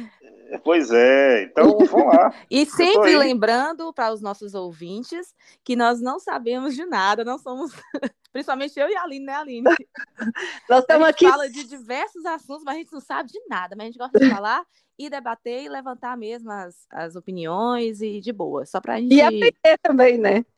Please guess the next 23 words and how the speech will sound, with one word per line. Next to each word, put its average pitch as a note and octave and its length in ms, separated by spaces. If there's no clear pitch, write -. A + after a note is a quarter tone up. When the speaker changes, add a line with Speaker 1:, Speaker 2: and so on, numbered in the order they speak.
Speaker 2:
É, F#4 480
só - 200
pra, F4+ 480
pra B3+ 120
conversar E4 480
mesmo, G#3+ 220
por C#4 80
isso D4 80
que F4 60
é D#4 40
de F4 60
papo - 320
com D4 100
elas. - 480
E B3+ 80
nós C#4 120
que C#4+ 80
Speaker 3:
E C4+ 40
Speaker 2:
agradecemos, C4+ 520
viu, C#4+ 100
Dan, G#3+ 240
pela G3+ 140
sua G3 440